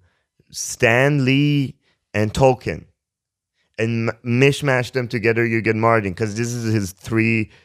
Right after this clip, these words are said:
biggest idols that he always says. So, uh, there's a little bit of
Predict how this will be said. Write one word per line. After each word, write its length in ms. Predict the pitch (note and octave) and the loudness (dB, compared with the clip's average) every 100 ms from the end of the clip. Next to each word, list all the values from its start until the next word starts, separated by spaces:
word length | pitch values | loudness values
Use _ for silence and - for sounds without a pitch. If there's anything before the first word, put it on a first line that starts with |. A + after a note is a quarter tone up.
| _ | _
biggest 300 | G2+ G2+ G#2+ - | -4 0 0 2
idols 440 | G#2 A2+ G2 F2 | 2 4 0 0
that 140 | F2+ F#2+ | -2 0
he 100 | F#2 | 0
always 280 | F#2 F#2+ | 0 -4
says. 380 | - F#2+ E2+ D#2 _ _ _ _ | -4 -2 -2 -4 _ _ _ _
So, 340 | - - C#3 C3 | -10 2 4 4
uh, 200 | B2+ B2+ | 2 -2
there's 300 | A#2+ D#3+ E3 | 2 0 2
a 80 | D3+ | 2
little 200 | D3 C#3 | 2 2
bit 160 | C3+ | 2
of 140 | B2+ | 2